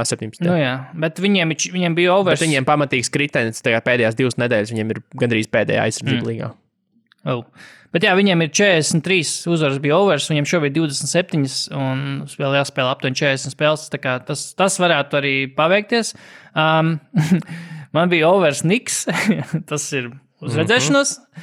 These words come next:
Speaker 2: Mans komentārs, protams, bija tā, es domāju, mans komentārs ir pilnīgi loģisks, ka, ka viņiem bija tā identitāte, aizsardzība ir, un tad tagad, protams, uzbrukums klāt, tad jau visam vajadzētu notikt. Ām, tad man ir, ā, Raptors,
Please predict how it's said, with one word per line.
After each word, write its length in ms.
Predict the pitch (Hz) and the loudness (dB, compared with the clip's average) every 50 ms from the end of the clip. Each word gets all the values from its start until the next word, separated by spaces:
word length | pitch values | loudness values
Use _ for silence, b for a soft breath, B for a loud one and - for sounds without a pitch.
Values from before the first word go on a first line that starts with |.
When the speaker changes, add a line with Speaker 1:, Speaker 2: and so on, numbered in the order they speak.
| B B B B B | B B B B B
Speaker 2:
Mans 180 | - 165 170 - | -2 -2 0 2
komentārs, 380 | 208 208 196 175 156 151 - | 2 4 4 4 2 2 2
protams, 320 | - 214 208 185 170 151 156 | 2 2 4 2 2 2 2
bija 160 | 170 156 - | 0 2 2
tā, 100 | 220 208 - | 0 2 0
es 80 | 226 214 | 2 2
domāju, 260 | 285 294 269 202 196 | 2 4 4 4 2
mans 160 | 226 240 - | 2 2 2
komentārs 340 | 254 233 226 190 175 160 160 | 0 2 2 2 2 0 -2
ir 80 | 160 | 0
pilnīgi 300 | - 202 202 190 165 170 | 0 2 2 2 2 4
loģisks, 400 | 196 233 247 240 202 - - - - | 2 2 2 0 -2 -4 -6 -8 -4
ka, 200 | - 170 151 147 143 b b b b b b b b b b - | -2 0 0 0 -2 b b b b b b b b b b -4
ka 80 | 165 | -2
viņiem 320 | 160 175 175 165 165 156 151 | 0 0 2 2 2 2 2
bija 200 | 156 190 208 196 | 0 0 0 0
tā 80 | 160 156 | 0 0
identitāte, 460 | 190 214 202 214 185 - 160 151 160 | 2 2 2 0 0 0 0 2 2
aizsardzība 480 | 190 208 196 - 175 151 147 147 139 170 | 2 2 2 0 0 0 -2 0 0 2
ir, 80 | 202 208 | 2 2
un 60 | 175 147 | 2 0
tad 140 | 160 147 | 0 0
tagad, 260 | - 180 175 160 143 135 | 0 0 0 0 -2 -2
protams, 360 | 156 156 151 - 143 131 - | -4 -4 -4 -4 -6 -6 -4
uzbrukums 400 | 180 185 170 156 143 139 139 131 - | -4 -2 -2 -4 -4 -4 -6 -4 -2
klāt, 320 | 180 190 196 185 165 - | 0 2 2 2 0 -2
tad 120 | - 156 147 | -6 -6 -2
jau 140 | 156 151 151 147 139 139 - _ _ - | 0 0 0 0 -2 -6 -10 _ _ -4
visam 300 | 175 175 196 - 196 185 | -2 0 2 2 2 2
vajadzētu 200 | 185 196 175 208 | 2 2 2 2
notikt. 440 | 240 254 247 - 156 - - - - b b b b b b b b b b b _ _ | 2 2 0 -2 -6 -10 -12 -20 -20 b b b b b b b b b b b _ _
Ām, 440 | - 143 143 147 147 147 143 139 135 | -4 -2 0 0 0 0 -2 -4 -4
tad 180 | 135 - 202 185 | -2 -2 0 2
man 160 | 190 185 170 | 2 2 2
ir, 120 | 165 156 151 | 2 4 4
ā, 60 | 143 139 135 139 139 143 | 2 2 2 2 2 2
Raptors, 640 | 156 175 180 - 247 254 269 269 254 - - - | 2 0 0 0 2 2 2 2 0 -4 -6 -8